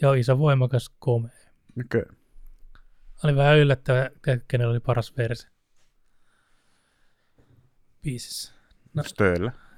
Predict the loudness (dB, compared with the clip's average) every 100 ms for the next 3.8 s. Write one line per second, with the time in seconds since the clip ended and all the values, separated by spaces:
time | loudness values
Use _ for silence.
0 | -6 -4 -4 -6 -10 -14 _ -12 -6 -8
1 | -6 -6 -4 -4 -8 _ _ _ _ _
2 | _ _ _ _ _ 2 4 4 2 2
3 | 0 -2 -8 _ -2 0 0 -4